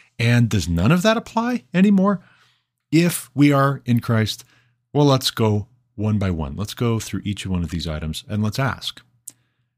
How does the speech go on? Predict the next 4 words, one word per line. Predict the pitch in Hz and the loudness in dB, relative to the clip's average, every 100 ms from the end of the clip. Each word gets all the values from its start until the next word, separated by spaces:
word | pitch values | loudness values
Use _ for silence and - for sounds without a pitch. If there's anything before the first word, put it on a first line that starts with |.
| - | -6
how | 135 | -2
about | 151 113 107 107 - - _ _ _ - | 0 0 0 -2 -8 -18 _ _ _ -16
fearing | - - 139 127 92 87 85 - | -8 0 2 2 2 -2 -6 -6
Yahweh | 101 104 87 85 78 | -4 -4 -4 -6 -6